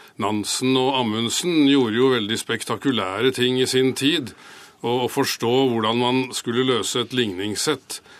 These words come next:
det er kanskje ikke like spektakulært som å dra til Sydpolen eller å drive over Nordishavet.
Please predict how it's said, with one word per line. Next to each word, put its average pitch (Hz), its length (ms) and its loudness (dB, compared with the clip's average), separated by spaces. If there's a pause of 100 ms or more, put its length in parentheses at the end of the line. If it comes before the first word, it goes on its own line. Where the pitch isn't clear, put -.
(140)
det 113 100 -2
er 123 80 0
kanskje 123 460 -2
ikke 131 260 -2
like 123 320 -2
spektakulært 107 800 -4
som 113 180 -4
å 120 180 0
dra 107 220 -2
til 110 140 -10
Sydpolen 110 680 -2
eller 110 260 -2
å 110 220 -2 (240)
drive 117 320 0
over 104 280 0
Nordishavet. 95 640 -4